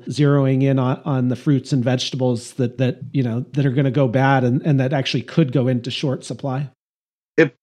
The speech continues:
Speaker 2: might have something to do with how when we feel out of control of something in our life, sometimes we irrationally begin to control something that's completely unre-, unrelated to the thing that we feel out of control of. And then that in turn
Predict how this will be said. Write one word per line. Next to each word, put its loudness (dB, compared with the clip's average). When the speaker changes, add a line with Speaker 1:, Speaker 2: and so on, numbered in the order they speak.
Speaker 2:
might 4
have 4
something -2
to -2
do -2
with -4
how 0
when 0
we 0
feel -2
out 4
of -4
control 0
of -4
something -4
in -6
our -4
life, -2
sometimes -2
we -2
irrationally 0
begin -2
to -2
control 0
something -2
that's -2
completely 0
unre-, 0
unrelated 2
to 0
the -2
thing 0
that -2
we -4
feel 2
out 2
of -6
control 0
of. -12
And -4
then 2
that 2
in -4
turn -6